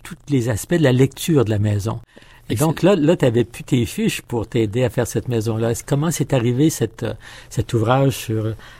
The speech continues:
Speaker 1: l'encyclopédie de la maison
Speaker 2: Ben,
Speaker 1: québécoise ?
Speaker 2: en-, encore une fois, ça s'inscrit dans mon parcours, euh, pédagogique.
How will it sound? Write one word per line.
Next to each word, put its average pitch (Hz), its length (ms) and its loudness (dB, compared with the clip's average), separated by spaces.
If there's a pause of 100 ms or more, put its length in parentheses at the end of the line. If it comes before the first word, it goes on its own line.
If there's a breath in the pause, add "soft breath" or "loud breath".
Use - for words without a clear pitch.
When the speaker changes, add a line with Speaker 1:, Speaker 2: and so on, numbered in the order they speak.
(200 loud breath)
Speaker 1:
l'encyclopédie 120 540 0
de 117 60 2
la 120 100 2
maison 117 320 0
Speaker 2:
Ben, 151 180 4
Speaker 1:
québécoise ? 123 380 0
Speaker 2:
en-, - 20 0
encore 170 240 0
une 156 100 2
fois, 208 120 -2
ça 170 160 -2
s'inscrit 143 560 -4 (420 loud breath)
dans 170 80 -6
mon 131 160 -2
parcours, 170 640 -2
euh, 117 340 2 (320)
pédagogique. 135 640 2